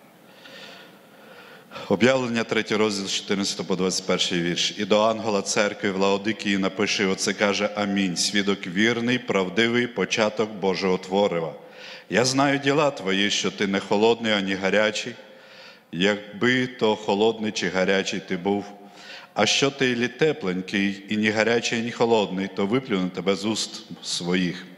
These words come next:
Бо ти кажеш, я багатий, збагатів і не потребую нічого,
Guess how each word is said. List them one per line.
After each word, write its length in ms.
Бо 160
ти 120
кажеш, 420
я 260
багатий, 600
збагатів 560
і 60
не 120
потребую 600
нічого, 520